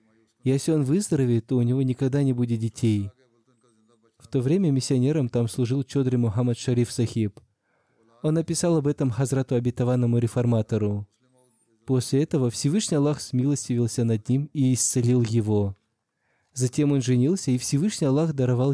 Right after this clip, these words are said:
ему трех сыновей и одну дочь. Покойный был похож на своего отца. Он всегда помогал миссионерам. Он также всей душой ухаживал за гостями Хазрата Обетованного Мессии, мир ему.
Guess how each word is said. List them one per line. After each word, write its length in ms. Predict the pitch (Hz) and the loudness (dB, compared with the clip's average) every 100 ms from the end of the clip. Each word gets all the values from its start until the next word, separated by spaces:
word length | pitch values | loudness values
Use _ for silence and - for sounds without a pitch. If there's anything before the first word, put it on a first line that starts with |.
| 127 | -2
ему 200 | 120 117 | -2 -2
трех 280 | 127 135 | 0 -2
сыновей 480 | - 131 113 110 160 | 0 0 0 0 -2
и 140 | - 123 | 0 0
одну 320 | 113 110 117 | 2 0 -2
дочь. 460 | 110 104 101 - _ _ _ 110 _ 120 123 113 110 110 110 110 110 107 110 110 110 113 113 _ _ _ _ _ _ | 0 -2 -2 -8 _ _ _ _ _ _ _ _ _ _ _ _ _ _ _ _ _ _ _ _ _ _ _ _ _
Покойный 520 | 131 127 - 190 190 | -2 -2 2 2 4
был 200 | 131 131 | 2 2
похож 440 | 123 127 - 143 - | 2 0 0 -2 0
на 100 | 127 | -2
своего 420 | - 127 117 120 | 0 0 2 2
отца. 560 | 113 - 117 107 101 - _ _ _ _ _ | 2 0 0 0 -2 -6 _ _ _ _ _
Он 220 | - 131 120 | -4 -2 -2
всегда 400 | - 120 131 147 | -2 -2 0 0
помогал 480 | 135 123 117 135 | 0 0 2 2
миссионерам. 920 | 135 117 - 123 123 123 113 107 101 - _ _ _ _ _ _ | 2 0 0 2 4 2 2 0 -4 -10 _ _ _ _ _ _
Он 120 | 143 139 | -4 -2
также 400 | 180 202 160 139 | 0 0 0 -2
всей 280 | - 190 | 0 0
душой 380 | 175 143 - 180 | 0 -2 0 -2
ухаживал 560 | 180 139 147 147 139 127 | -2 -4 -2 0 0 0
за 140 | 131 | 0
гостями 480 | 123 120 143 160 139 | -2 -2 -2 0 -2
Хазрата 480 | 110 127 123 135 131 | -2 -4 -2 -2 -2
Обетованного 600 | 123 - 131 131 120 117 | -4 -2 -2 0 0 0
Мессии, 480 | 113 - 139 143 131 | -2 -4 -2 0 0
мир 220 | 117 120 | 0 0
ему. 560 | 104 117 110 104 101 | 0 -2 0 -2 -6